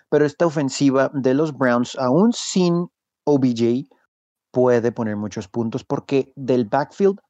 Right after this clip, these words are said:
van a anotar. Inclusive saliendo del backfield con pases cortos pueden crear jugadas. Y aquí se puede ver beneficiado Jarvis Landry y el resto del cuerpo de receptores y también de tight ends, porque tiene dos muy buenos tight ends, Baker Mayfield.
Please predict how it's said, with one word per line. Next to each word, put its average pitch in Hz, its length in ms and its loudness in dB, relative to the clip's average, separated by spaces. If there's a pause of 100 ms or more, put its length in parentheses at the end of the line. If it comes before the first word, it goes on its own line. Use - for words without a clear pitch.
(180)
van 127 240 0
a 123 60 0
anotar. 123 500 -4 (240)
Inclusive 196 920 0
saliendo 143 440 0
del 139 100 2
backfield 131 400 -2
con 123 180 -4
pases 127 300 -6
cortos 131 400 -4
pueden 131 260 -2
crear 123 200 -4
jugadas. 160 520 0 (300)
Y 139 220 2
aquí 135 200 -4
se 156 140 -4
puede 151 240 -2
ver 143 200 0
beneficiado 135 600 -4
Jarvis 127 320 -4
Landry 143 520 0
y 135 120 -2
el 123 140 2
resto 135 380 -4
del 123 140 -4
cuerpo 131 340 -2
de 127 100 -2
receptores 127 440 -4
y 156 120 -4
también 151 320 0
de 190 80 2
tight 175 340 0
ends, 180 200 -2
porque 123 180 -8
tiene 143 200 -2
dos 135 220 -2
muy 180 380 6
buenos 139 300 0
tight 127 160 0
ends, 113 140 -4
Baker 117 280 -2
Mayfield. 110 340 -10